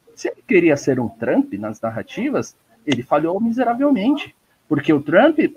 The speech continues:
ele era um cara que jogava arriscado, ele provocava,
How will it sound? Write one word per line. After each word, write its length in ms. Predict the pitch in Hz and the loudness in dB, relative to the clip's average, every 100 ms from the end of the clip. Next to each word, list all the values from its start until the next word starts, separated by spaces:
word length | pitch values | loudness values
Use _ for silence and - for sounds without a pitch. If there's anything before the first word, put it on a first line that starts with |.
| - | -2
ele 240 | 143 135 | 0 2
era 160 | 131 127 | 0 -2
um 60 | 123 | -4
cara 280 | 127 120 | -2 -4
que 140 | 113 104 | -6 -10
jogava 500 | 127 110 139 233 277 | -10 -2 2 2 2
arriscado, 640 | 220 - - 131 131 139 - _ _ - | -2 -6 -4 -2 0 -2 -10 _ _ -6
ele 140 | 131 | -6
provocava, 920 | 135 143 143 127 - 143 226 247 233 | -4 -2 -2 -4 0 2 4 2 -6